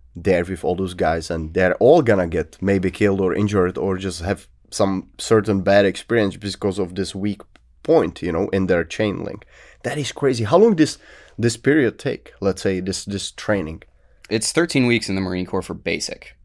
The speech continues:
Speaker 2: And then, depending on your job, you'll do follow-up training for more oriented towards combat. So it'll teach you how to use heavier weapon systems. For almost everybody, you'll go to a combat school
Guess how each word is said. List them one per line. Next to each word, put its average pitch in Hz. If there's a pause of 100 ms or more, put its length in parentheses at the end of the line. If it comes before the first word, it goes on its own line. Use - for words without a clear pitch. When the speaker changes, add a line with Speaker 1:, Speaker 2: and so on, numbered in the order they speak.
(400)
Speaker 2:
And 101
then, 123
depending 123
on 107
your 101
job, 110 (720)
you'll 101
do 98
follow-up 98
training 95
for 92
more 104
oriented 98
towards 90
combat. 85
So -
it'll 85
teach -
you 92
how 101
to 87
use 87
heavier 87
weapon 90
systems. - (440)
For 101 (240)
almost 131
everybody, 95 (880)
you'll 101
go 98
to 95
a 90
combat 104
school 90